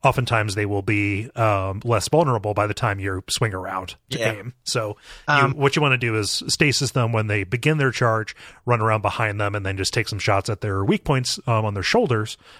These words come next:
Speaker 1: uh, before they, before they unfreeze.
Speaker 2: It's, um, it's not a, an enemy that is Dead Space specific feeling
Speaker 1: No.
Speaker 2: to me. Like, this is, they,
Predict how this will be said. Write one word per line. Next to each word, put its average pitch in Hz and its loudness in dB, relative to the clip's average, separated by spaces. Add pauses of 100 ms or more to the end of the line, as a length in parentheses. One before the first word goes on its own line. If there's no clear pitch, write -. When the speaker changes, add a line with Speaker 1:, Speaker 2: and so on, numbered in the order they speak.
(140)
Speaker 1:
uh, 101 4
before 101 0
they, 98 -2
before 101 -4
they 101 -4
unfreeze. 104 -6 (680)
Speaker 2:
It's, 196 0
um, 196 4
it's 190 0
not 196 2 (220)
a, 143 2 (500)
an 139 2
enemy 147 6
that 127 2
is 131 -2
Dead 131 2
Space 127 -2
specific 165 -2
feeling 113 -6 (340)
Speaker 1:
No. 113 0
Speaker 2:
to 123 -6
me. 113 -4 (360)
Like, 151 4
this 185 2
is, 175 4
they, 160 4